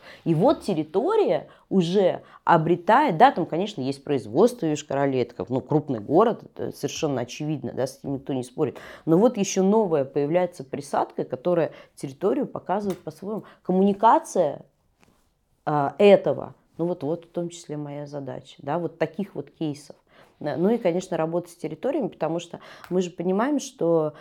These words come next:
а, вот второй момент, я начала говорить про, а, аудиторию, за которую регионы борются, таланты. И есть ещё одна аудитория, которая, за которую регионы,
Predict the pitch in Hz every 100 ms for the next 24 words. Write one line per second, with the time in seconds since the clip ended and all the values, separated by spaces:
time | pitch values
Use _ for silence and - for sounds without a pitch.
0 | - - 151 151 147 135 - 110 180 -
1 | - 185 165 151 175 339 359 156 147 156
2 | 160 - 160 151 147 135 - 147 147 135
3 | - _ _ - - - 139 135 127 123
4 | _ 156 156 156 - 151 131 - 147 160
5 | 147 139 143 139 156 151 135 190 359 -
6 | - 135 - _ _ 156 170 160 131 -
7 | - - - - 165 247 247 - 285 208
8 | 156 135 135 147 - 392 415 170 147 170
9 | 165 156 - 175 165 160 - 185 170 156
10 | 143 - - - - _ - 147 147 170
11 | 233 294 311 302 285 269